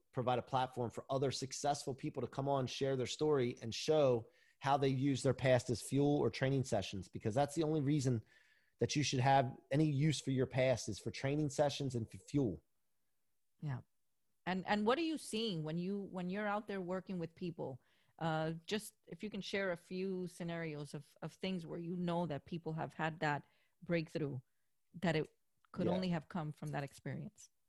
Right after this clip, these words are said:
Speaker 1: Well, here's the thing. Most people have a very limited, broken belief system. And it's, you know, I just had a guy on my show yesterday, Sean Swarner, who had cancer twice, beat it. He gave, he was given fourteen days to live,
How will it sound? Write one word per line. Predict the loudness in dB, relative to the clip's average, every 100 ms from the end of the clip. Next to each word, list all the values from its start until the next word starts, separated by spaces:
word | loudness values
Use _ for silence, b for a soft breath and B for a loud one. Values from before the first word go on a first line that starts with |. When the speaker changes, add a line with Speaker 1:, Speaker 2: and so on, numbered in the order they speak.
| _ _
Speaker 1:
Well, | 8 8
here's | 8 2
the | 0
thing. | 0 0 0 2
Most | 2 2
people | 0 0 2
have | 4
a |
very | 2 2 4 4
limited, | 0 0 2 0 0 -8 2
broken | 2 2 0 0 -2 -4
belief | -4 -2 -4
system. | -6 -8 -8 -12 -14 _ _ _ _ _ _ _ _ _ _
And | -2 0 0 -2 -4
it's, | -6 -8 -18 _ -20 _ -6
you |
know, | -2
I | 0
just | -2 0
had | 0
a | 2
guy | 4 4
on | 4
my | 2
show | 0 0
yesterday, | 2 2 0 0 2 2 0 -8
Sean | -8 -2 -2
Swarner, | -2 0 0 0 -4 -10 -8
who | -2 -2 -2 -6 -12 _ _ _
had | -2 -2
cancer | 0 -2 0 -4
twice, | -2 0 0 -2 -8 -18 _
beat | 0 2
it. | 0 -2 _ _ _ _ -8
He |
gave, | -2 0 0
he | -2
was | 0
given | 0 0
fourteen | -2 -2 0
days | 2 2
to | 2
live, | 4 4 2